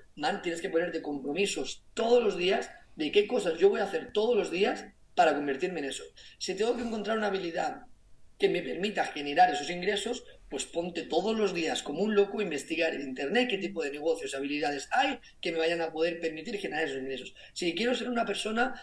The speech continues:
con mayor autoconfianza o con mayor elevación de conciencia para no pelearme con los demás, no sé, me lo pongo ahí.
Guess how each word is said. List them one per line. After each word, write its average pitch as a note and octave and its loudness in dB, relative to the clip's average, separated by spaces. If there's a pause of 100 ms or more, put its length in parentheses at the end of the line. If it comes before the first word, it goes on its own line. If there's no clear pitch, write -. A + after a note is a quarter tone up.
con F#3+ 0
mayor F#3 4
autoconfianza F#3+ 0
o E3 -4
con D#3+ 0
mayor F3 4
elevación D#3+ -2
de F#3+ -2
conciencia F#3 -4
para D3+ -4
no E3+ 0
pelearme F3+ 0
con E3 -4
los C#3 -4
demás, D3 -2
no D#3+ -6
sé, D3 -6
me B2+ -8
lo - -14
pongo D3+ -6
ahí. - -6